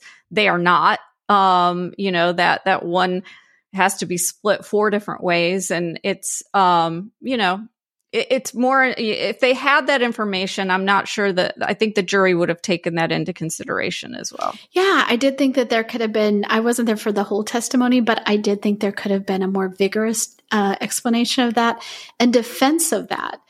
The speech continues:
Speaker 2: So, um, I did hear the testimony of one buyer's agent, um,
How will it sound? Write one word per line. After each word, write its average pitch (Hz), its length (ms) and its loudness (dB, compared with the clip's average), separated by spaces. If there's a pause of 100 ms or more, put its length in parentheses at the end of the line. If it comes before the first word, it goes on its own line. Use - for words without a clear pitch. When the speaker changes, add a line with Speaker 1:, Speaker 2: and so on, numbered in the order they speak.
(240)
Speaker 2:
So, 226 420 2
um, 208 320 0
I 214 80 0
did 220 180 2
hear 220 280 0
the 208 160 0
testimony 208 680 0
of 190 220 -4
one 208 240 2
buyer's 202 340 0
agent, 220 540 -2
um, 202 380 -2